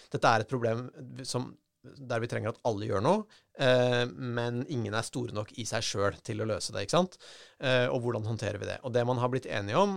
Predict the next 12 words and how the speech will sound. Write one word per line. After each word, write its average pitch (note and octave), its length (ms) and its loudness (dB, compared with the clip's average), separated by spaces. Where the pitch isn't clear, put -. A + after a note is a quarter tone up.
eh, B2+ 420 -2
for C3 160 0
lenge G#2+ 160 -2
siden, D#3+ 320 -2
er A#2+ 380 6
at, - 560 -6
eh, B2+ 560 -2
de A2+ 640 -6
historisk A#2+ 480 -8
sett - 500 -10
rikeste A2+ 760 -6
landene, B2 540 0